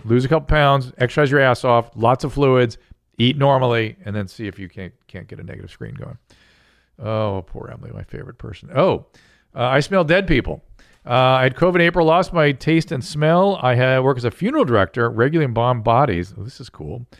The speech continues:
This is Lindsay from Ontario. I got a smell stuck in my nose, the smell of decompensating people, and every time I smell brown or blood, which I smell very regularly at my job, it always smells like decompensation instead.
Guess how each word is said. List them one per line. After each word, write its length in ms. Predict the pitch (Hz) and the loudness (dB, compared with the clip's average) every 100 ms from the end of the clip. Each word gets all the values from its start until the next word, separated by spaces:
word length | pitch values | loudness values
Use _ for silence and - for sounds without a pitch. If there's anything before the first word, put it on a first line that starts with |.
| _ - | _ -14
This 100 | 107 | -12
is 60 | |
Lindsay 300 | 95 113 131 | -6 -4 -4
from 140 | 107 87 | -4 -6
Ontario. 540 | 82 98 143 107 80 - - - _ _ _ | -6 -4 -2 -2 -4 -10 -20 -20 _ _ _
I 100 | 127 | 0
got 140 | 147 | 2
a 60 | 135 | 2
smell 320 | - 170 190 | 2 2 2
stuck 260 | - 180 165 | 2 0 0
in 60 | |
my 140 | 156 135 | 0 2
nose, 500 | 139 170 160 131 123 | 4 4 4 4 2
the 100 | 127 | 0
smell 320 | - 139 135 | -2 -2 0
of 80 | 110 | -2
decompensating 720 | 123 - 131 127 - 117 98 | -6 -6 -8 -6 -6 -6 -6
people, 400 | - 147 107 107 | -4 -2 0 0
and 80 | 110 | 2
every 220 | 113 113 | 0 -2
time 140 | 135 127 | -2 -2
I 40 | |
smell 280 | - 135 123 | -2 -2 0
brown 320 | 107 120 147 | 2 2 2
or 140 | 131 | 0
blood, 460 | 101 107 143 156 120 | -2 0 2 4 2
which 160 | 113 110 | 0 -4
I 60 | |
smell 280 | 98 127 113 | -4 -4 -4
very 200 | 101 131 | 2 2
regularly 280 | 156 147 143 | 4 2 2
at 60 | |
my 100 | 139 | 2
job, 380 | 127 151 131 123 - - _ _ | 2 2 2 -2 -12 -20 _ _
it 140 | 147 | -2
always 260 | 139 190 196 | 2 2 2
smells 200 | 190 175 | 2 2
like 120 | 170 | 2
decompensation 880 | 123 185 - 156 160 - 165 175 156 | 0 -2 0 0 0 2 2 2 -4
instead. 760 | 127 - - - 190 139 135 | -6 -8 -12 0 2 4 2